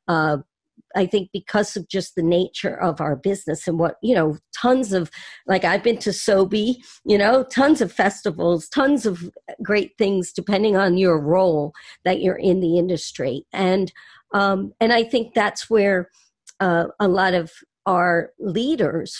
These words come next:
feel like women are gonna drop out and not come back, right? Because they think of that.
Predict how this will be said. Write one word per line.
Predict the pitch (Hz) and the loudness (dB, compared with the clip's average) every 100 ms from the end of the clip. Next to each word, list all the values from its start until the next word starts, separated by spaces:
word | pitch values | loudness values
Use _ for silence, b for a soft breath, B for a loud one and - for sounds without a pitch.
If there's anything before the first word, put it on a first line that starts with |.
| - | -8
feel | 220 202 180 175 - | 0 2 2 0 -2
like | 180 160 - | -2 -2 -4
women | 185 196 190 175 | -2 0 2 0
are | 160 | 0
gonna | 180 160 | 0 -2
drop | 160 160 160 143 - - | -2 -2 -2 -2 -8 -2
out | 165 127 - _ _ _ | -2 -2 -6 _ _ _
and | 180 165 | 0 2
not | 165 156 - | 2 -2 -4
come | 190 175 | -4 -2
back, | 151 156 - - - - | 0 -2 -4 -12 -20 -8
right? | 160 151 165 190 B B B _ | -2 0 0 -2 B B B _
Because | 175 170 165 156 | -4 0 -2 -2
they | 160 156 | -6 -6
think | - 208 170 - _ _ | -2 -2 -2 -10 _ _
of | 190 170 - | -4 -4 -2
that. | 180 156 156 | -2 0 -4